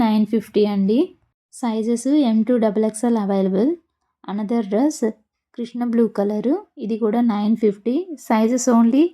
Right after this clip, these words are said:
ఎక్స్ఎల్, డబల్ ఎక్స్ఎల్ అవైలబుల్. నెక్స్ట్ పర్పుల్ వైట్ బీడ్స్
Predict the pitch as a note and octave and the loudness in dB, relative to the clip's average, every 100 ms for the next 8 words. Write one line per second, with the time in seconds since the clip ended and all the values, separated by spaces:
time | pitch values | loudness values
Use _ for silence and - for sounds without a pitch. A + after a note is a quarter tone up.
0 | _ _ - A3 - C4 C4 A3+ G#3 A3 | _ _ -10 -10 -4 0 2 2 2 2
1 | A3+ - B3 A3+ G3+ G3+ G3 F#3 B3+ F#4 | 0 0 2 2 4 2 2 2 2 0
2 | _ _ _ _ - _ - A#3 A3 - | _ _ _ _ -20 _ -6 -4 -4 -4
3 | B3 A#3 F#3+ - A#3 A3 C4 G#4 _ _ | 0 2 0 0 0 2 0 -2 _ _
4 | _ _ A#3 A3 G#3+ G#3+ B3 A#3+ | _ _ 0 0 0 0 0 -2